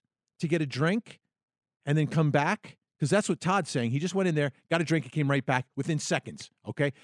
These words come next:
That's the defense timeline. That is a lie. Because if it was just seconds, there's no way that Tristan wouldn't remember that it was just seconds.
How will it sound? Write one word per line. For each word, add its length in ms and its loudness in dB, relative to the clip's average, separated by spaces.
That's 280 -4
the 100 -2
defense 400 0
timeline. 320 -2
That 340 2
is 340 4
a 280 0
lie. 1000 2
Because 440 2
if 120 0
it 40 -2
was 180 -2
just 260 0
seconds, 460 0
there's 220 0
no 100 4
way 300 0
that 180 0
Tristan 500 -2
wouldn't 340 -2
remember 560 0
that 160 -2
it 80 -6
was 220 -6
just 640 -2
seconds. 760 -4